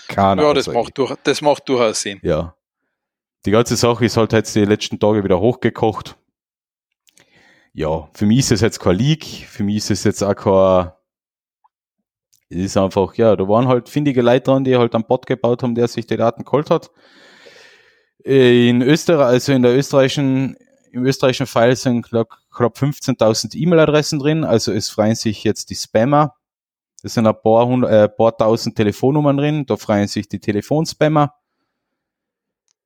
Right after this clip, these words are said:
Speaker 1: Ja.
Speaker 2: Ah ja, gut, dann wird halt mein, ähm, ich sag so, mein,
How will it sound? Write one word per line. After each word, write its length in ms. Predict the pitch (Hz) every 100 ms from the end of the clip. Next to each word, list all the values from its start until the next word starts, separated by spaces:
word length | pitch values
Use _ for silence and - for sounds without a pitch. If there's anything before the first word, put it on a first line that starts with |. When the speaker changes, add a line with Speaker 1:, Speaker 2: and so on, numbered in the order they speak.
| _ _ _ _ _ _
Speaker 1:
Ja. 400 | - 127 107 71 _ _ _ _ _ _ _ _ _ _ _ _ _ _ _ _ _ _
Speaker 2:
Ah 120 | 175
ja, 180 | 147 135 -
gut, 260 | - 143 -
dann 160 | 120 120
wird 220 | 131 135
halt 160 | 131
mein, 400 | 123 127 123 123 -
ähm, 520 | 117 117 117 117 110 _ -
ich 120 | 135
sag 180 | - 131
so, 220 | - 139
mein, 320 | 139 123 123